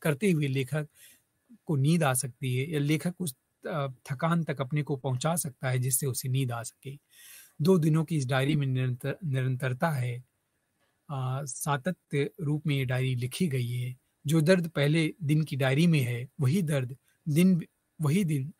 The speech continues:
वही दर्द दूसरे दिन भी लेखक के भीतर जहन में मौजूद है। इस दिन वीणा को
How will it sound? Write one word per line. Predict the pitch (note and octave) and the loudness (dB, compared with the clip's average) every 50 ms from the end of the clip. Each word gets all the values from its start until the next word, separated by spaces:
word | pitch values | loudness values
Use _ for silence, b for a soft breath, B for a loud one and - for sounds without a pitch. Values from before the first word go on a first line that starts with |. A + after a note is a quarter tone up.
| _ - | _ -4
वही | D#3 C#3+ D#3 G3+ | 0 2 2 2
दर्द | F3+ D#3+ D#3+ C#3+ B2+ | 2 0 0 0 0
दूसरे | B2 C#3+ C#3+ D3+ - G3 A3+ G3+ | 0 0 0 0 0 0 -2 0
दिन | D#3 D3 C3+ | 0 -2 -2
भी | B2 B2+ C3 | 0 0 0
लेखक | B2+ C3 B2+ B2+ D#3 C3+ | 0 0 -2 -2 -4 -6
के | - - C3+ | -4 -4 -4
भीतर | A#2+ B2+ C3 B2+ D3+ C3+ B2+ C3+ G3+ | -4 -4 -4 -4 -4 -4 -4 -4 -2
जहन | E3+ C#3 D#3+ D#3 D#3+ D#3+ | 0 4 4 6 4 4
में | D#3 D3 C#3 | 2 0 -2
मौजूद | C3 B2+ C3 C3+ B2+ D3 D#3+ D#3+ C3+ | -2 -2 -2 0 0 0 0 0 0
है। | A#2+ A2+ A#2 A#2 B2 B B B B B B B B B B B B B B B B B | -4 -6 -8 -12 -14 B B B B B B B B B B B B B B B B B
इस | G3 F#3+ | 4 4
दिन | E3+ G#3+ A#3+ G#3+ F#3+ | 6 6 6 6 6
वीणा | D3 C#3 C#3 D3 D#3+ E3+ F3+ | 4 2 2 4 4 4 2
को | - F3+ F3 E3+ | 2 -2 -6 -6